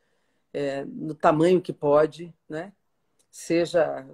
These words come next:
fazendo o que as comunidades estão fazendo, dividindo muitas vezes o pouco que tem,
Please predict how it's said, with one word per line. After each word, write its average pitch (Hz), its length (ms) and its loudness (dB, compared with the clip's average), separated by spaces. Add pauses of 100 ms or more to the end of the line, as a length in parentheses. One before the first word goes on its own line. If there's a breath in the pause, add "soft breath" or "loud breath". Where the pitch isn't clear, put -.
(140)
fazendo 170 460 -6
o 156 40 -16
que 160 260 -12
as 160 120 -6
comunidades 165 640 -4
estão 156 140 -14
fazendo, 156 440 -10
dividindo 165 680 -4
muitas 175 340 0
vezes 160 160 -6
o 143 60 -18
pouco 170 260 -4
que - 100 -14
tem, 208 480 -4